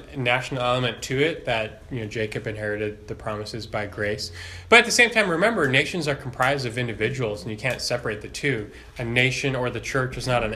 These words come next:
empty class. It's comprised of individuals who themselves are elect inside of it. So, yeah, you're good comments. I get what you're saying. Uh,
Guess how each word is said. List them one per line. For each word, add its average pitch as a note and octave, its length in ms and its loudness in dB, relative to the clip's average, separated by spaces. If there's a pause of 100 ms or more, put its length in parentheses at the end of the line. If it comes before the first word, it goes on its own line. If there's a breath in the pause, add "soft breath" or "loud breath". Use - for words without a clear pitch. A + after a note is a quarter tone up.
empty B2+ 340 0
class. A#2+ 540 -2
It's - 160 -8
comprised A2+ 520 -2
of G#2+ 120 -6
individuals G#2+ 680 -4
who A2 180 -2
themselves A#2+ 580 0
are G2+ 340 0
elect G#2 380 -2
inside A2+ 380 0
of C#3+ 100 0
it. F3+ 220 2 (640 loud breath)
So, G3 280 10
yeah, A3 260 8
you're G3 360 -2
good A3 240 4
comments. G#3 520 4
I D3+ 120 4
get E3 120 4
what D3+ 60 0
you're D3 100 0
saying. E3+ 420 2 (840)
Uh, D3+ 260 6